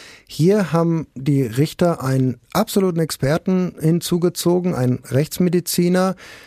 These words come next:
der hatte sich nämlich genau auf dieses Thema Gewalt gegen den Hals spezialisiert und, jetzt kommt wieder <laughs> so eine Zahl, über die man, ähm, vielleicht am Anfang, äh, ein bisschen stutzt, der hat über fünfhundert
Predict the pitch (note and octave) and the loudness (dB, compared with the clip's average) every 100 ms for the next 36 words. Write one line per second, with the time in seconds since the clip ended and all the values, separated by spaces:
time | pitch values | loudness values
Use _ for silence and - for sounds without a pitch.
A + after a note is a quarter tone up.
0 | - - D3 C#3+ D3 - D3 C#3+ D3 C#3+ | -14 -2 0 2 0 0 -2 0 0 0
1 | - B2+ C3+ F3 F3+ D3+ - C3+ C3 - | 0 0 2 2 0 -2 -2 -2 -2 0
2 | C#3 D#3 F#3+ F#3+ C#3+ B2 C#3 - C3+ C3+ | 0 2 2 2 0 0 -2 -2 0 2
3 | B2 A#2 C#3+ C#3 - - - D3 - C#3+ | 2 2 2 0 -6 -8 -2 -2 0 0
4 | B2 A#2 A2+ C3 G#3 - - D3 A#3 B3+ | 0 0 0 2 2 0 2 6 6 4
5 | - - _ - - _ - A#2+ - B2 | -8 -20 _ -20 -20 _ -12 -10 -2 0
6 | A#2+ A#2 A2 F2+ C3 - - - - B2+ | 0 0 0 0 -2 -4 -16 -10 -2 2
7 | A#2 G#2 A#2 C3 F3+ F3+ C#3 B2+ B2+ B2+ | 2 0 -2 2 2 2 0 0 0 2
8 | A#2+ A#2+ A#2+ A#2 A#2 A2 - - _ _ | 0 0 -2 0 0 -2 -4 -14 _ _
9 | B2 A#2 - A2 B2+ C#3+ D3 C3+ B2 A#2 | -4 -2 -2 -2 0 0 0 0 0 -2
10 | C3 B2 A#2+ B2 B2 - B2+ A#2 - E3 | -2 0 0 0 0 0 0 0 -2 -4
11 | - - A#2 C3+ - - F3 F#3+ G3+ F#3+ | -4 0 0 0 -4 -2 0 2 2 0
12 | - - E3 F3+ - E3 D#3 D3+ D3+ - | -6 -2 2 2 0 0 2 0 -2 -6